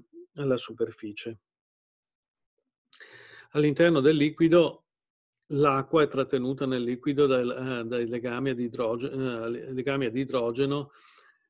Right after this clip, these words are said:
ehm, perché mo-, come sapete l'acqua è una molecola polare, da questa si traggono, eh, varie delle sue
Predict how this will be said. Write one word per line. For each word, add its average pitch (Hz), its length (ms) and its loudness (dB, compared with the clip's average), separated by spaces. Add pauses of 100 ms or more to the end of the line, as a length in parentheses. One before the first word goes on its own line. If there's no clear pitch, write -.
(180)
ehm, 117 720 -6
perché 123 260 -8
mo-, 127 200 -6
come 131 220 -6
sapete 131 400 -2
l'acqua 123 400 -2
è - 20 -2
una 117 120 -6
molecola 117 460 -4
polare, 123 640 -2
da 113 120 -4
questa 123 320 -8 (960)
si 131 220 -8
traggono, 131 680 -4 (680)
eh, 131 120 -8
varie 139 540 0
delle 131 240 2
sue 143 600 0